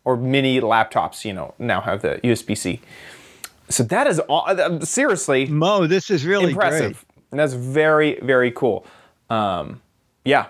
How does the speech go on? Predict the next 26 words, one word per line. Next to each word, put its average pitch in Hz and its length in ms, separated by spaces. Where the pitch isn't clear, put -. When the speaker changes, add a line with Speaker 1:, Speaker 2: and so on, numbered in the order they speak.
Speaker 1:
if, 135 180
if, 143 540
uh, - 100
what 135 240
a, 139 180
what 143 180
a 156 40
cool 165 200
gadget. 143 380
So - 160
very 139 480
neat, 147 360
very, 135 280
very 113 420
neat. - 240
Speaker 2:
Mo, 147 280
that's 147 240
great. 135 440
Speaker 1:
Oh. - 40
Speaker 2:
And 143 180
again, 151 400
it's - 220
the 143 120
J 156 500
five 147 600
Create 143 1160